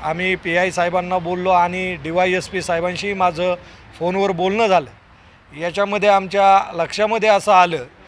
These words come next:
की पोलीस स्टेशनमध्ये, यवत पोलीस स्टेशनमध्ये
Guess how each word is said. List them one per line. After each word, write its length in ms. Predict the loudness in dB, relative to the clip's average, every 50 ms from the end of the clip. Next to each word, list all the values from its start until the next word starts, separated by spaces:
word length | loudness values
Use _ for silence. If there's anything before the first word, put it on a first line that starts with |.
| -20 -20 -20 -20 -20 -20 -20 -16 -8
की 220 | -6 -4 -4 -4
पोलीस 420 | -4 -6 -8 -6 -2 0 0 0 0
स्टेशनमध्ये, 880 | 0 -2 0 0 0 0 0 0 0 0 2 2 2 0 0 0 -2
यवत 180 | -2 0 -2 -4
पोलीस 360 | -4 -6 -6 -6 -4 -4 -6
स्टेशनमध्ये 760 | -6 -8 -8 -6 -6 -6 -6 -4 -4 -2 0 0 -2 -2